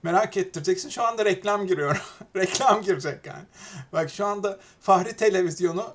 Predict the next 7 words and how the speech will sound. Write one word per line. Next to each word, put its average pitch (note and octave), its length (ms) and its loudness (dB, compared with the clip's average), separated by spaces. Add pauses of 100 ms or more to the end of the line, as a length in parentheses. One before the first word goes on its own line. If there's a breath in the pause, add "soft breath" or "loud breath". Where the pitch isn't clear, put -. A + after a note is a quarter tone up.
reklam G3 380 4
aldı. C#3 240 2
Mesela D3+ 200 -6
araya F#3 320 2
bir G#3 40 0
reklam G#3 420 0
koysam G#3 460 -2